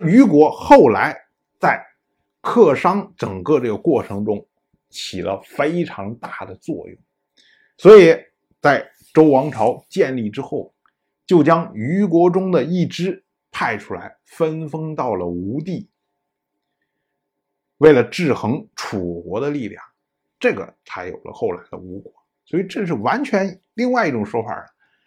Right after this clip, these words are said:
之前那种说法呢，是因为泰伯去了吴地，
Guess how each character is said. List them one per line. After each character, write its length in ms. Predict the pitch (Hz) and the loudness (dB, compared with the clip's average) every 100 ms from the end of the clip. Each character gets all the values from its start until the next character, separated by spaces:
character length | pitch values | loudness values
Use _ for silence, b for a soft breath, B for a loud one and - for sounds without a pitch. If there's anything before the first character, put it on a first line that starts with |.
| _ _ | _ _
之 160 | - 226 | 2 6
前 160 | 220 | 6
那 80 | 226 | 6
种 100 | 196 | 4
说 140 | 185 180 | 4 4
法 160 | 131 | 4
呢， 200 | 131 139 | 2 -2
是 160 | - 170 | 0 -2
因 120 | 175 | 0
为 120 | 180 | 0
泰 220 | 180 190 | 0 -2
伯 240 | 139 160 139 | 2 0 0
去 300 | - - 190 | -6 -4 0
了 240 | 123 92 - _ _ _ _ - | 0 -2 -10 _ _ _ _ -4
吴 260 | 117 214 | 2 4
地， 300 | 233 214 - | 2 -2 -10